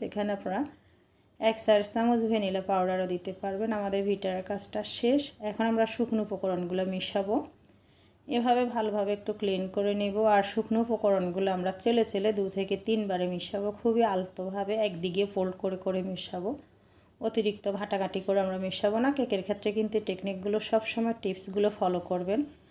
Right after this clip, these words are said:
ওয়ান ফোর্থ কাপ তরল দুধ রুম টেম্পারেচারে থাকা, এখানে আমি গরুর দুধটাকে জাল দিয়ে নরমাল টেম্পারেচারে করে নিয়েছি। আর এই দুধটাও আমি শুকনো উপকরণ দেওয়ার পরে দু থেকে তিনবারে এটি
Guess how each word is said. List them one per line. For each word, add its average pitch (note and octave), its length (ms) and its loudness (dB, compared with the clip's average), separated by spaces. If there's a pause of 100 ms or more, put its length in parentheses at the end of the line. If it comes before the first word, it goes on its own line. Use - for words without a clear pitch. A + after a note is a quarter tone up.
(260)
ওয়ান A3+ 260 4
ফোর্থ C4 360 2
কাপ A#3 200 2 (100)
তরল G3+ 320 6 (100)
দুধ G#3+ 220 2
রুম G3 240 0
টেম্পারেচারে F#3+ 680 0
থাকা, F#3+ 300 -6
এখানে G3+ 240 0
আমি A#3 140 2
গরুর A3 340 6
দুধটাকে G3 520 0
জাল F#3+ 240 2 (100)
দিয়ে F#3 260 0 (840)
নরমাল F#3+ 400 -4
টেম্পারেচারে F#3+ 640 0
করে G3+ 220 0
নিয়েছি। F#3 460 -4 (1000)
আর F#3 240 -4
এই F#3+ 100 -2
দুধটাও A3 420 4
আমি A3+ 260 4
শুকনো A#3 360 0
উপকরণ A3+ 400 0
দেওয়ার G#3+ 260 8
পরে G3 220 2
দু F3+ 160 0
থেকে F#3 300 -2
তিনবারে G3 520 2 (2500)
এটি G3 220 -2